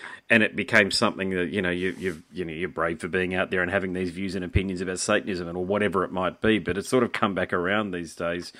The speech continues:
where I think people who are expressing their Christian faith in, in a way that you are, where it's not fully, you know, you're not, you're not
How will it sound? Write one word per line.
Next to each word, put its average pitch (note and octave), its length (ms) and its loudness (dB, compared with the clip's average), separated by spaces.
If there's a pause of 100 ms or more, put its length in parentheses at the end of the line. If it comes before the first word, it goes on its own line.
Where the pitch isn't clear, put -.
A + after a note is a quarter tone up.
(220)
where F#2+ 160 2
I F#2 60 0
think - 240 -4
people G2+ 300 -2
who F#2 340 -4
are E2 240 -4 (220)
expressing G2 500 -4
their F2 80 -6
Christian A2 500 -2
faith E2 380 -6
in, F2 260 -8
in F2+ 160 -8
a F2+ 80 -4
way F#2 220 0
that E2 160 -8
you G2+ 160 0
are, F2 100 2
where F#2 100 0
it's - 160 -6
not C3 200 -2
fully, D3+ 560 -2 (240)
you B2+ 80 2
know, B2+ 60 2
you're C3 80 4
not, C3+ 160 -2 (200)
you're A#2 160 2
not - 160 -2